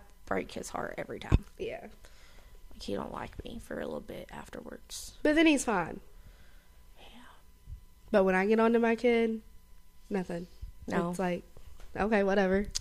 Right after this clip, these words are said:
Speaker 1: No, but that's just like Timmy can get on to Camden and it freaks Camden out.
Speaker 2: And Colton.
Speaker 1: Yeah. And then if John gets on to Camden and Colton, they listen more than they do me. Just like Wyatt listens more to Timmy than he does you.
Speaker 2: Yeah.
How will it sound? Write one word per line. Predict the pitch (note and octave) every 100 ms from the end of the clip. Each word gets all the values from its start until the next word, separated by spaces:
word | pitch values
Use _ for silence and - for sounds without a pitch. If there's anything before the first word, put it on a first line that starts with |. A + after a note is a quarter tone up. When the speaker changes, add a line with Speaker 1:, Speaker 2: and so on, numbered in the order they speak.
| - - - -
Speaker 1:
No, | F#3+ F#3
but | C4
that's | A4 G#4+
just | G4+
like | F#4 F4+
Timmy | C4 B3+
can | C#4 C4+
get | A3+
on | G#3+ G#3+
to | A3 G3 F#3 F#3+ - - - - - - -
Camden | - G3 A3+ F3+ F3
and | E3+
it | D#3+ - - -
freaks | F#3+ E3+ -
Camden | E3+ F#3+ -
out. | C#3+ E3 E3+ -
Speaker 2:
And | G3 G3
Colton. | F3+ E3+ E3 D#3+ F#3
Speaker 1:
Yeah. | - D3+ C#3+ F#3+ - - -
And | F#3 F3+
then | F3 F3
if | E3+
John | F3 F#3+
gets | F#3 F3
on | E3+
to | F3
Camden | E3+ E3+ E3+
and |
Colton, | E3+ E3 F3+
they | E3+ E3+
listen | E3+ - E3+
more | E3+ E3+
than | E3+
they | E3
do | E3 E3
me. | E3+ G#3+
Just | F#3 -
like | - - -
Wyatt | - - -
listens | - - -
more | - F#3
to | G#3
Timmy | - G#3 G3
than | E3+ E3+
he | F3+
does | A3 A3
you. | F#4 B3 - - G#4+
Speaker 2:
Yeah. | - -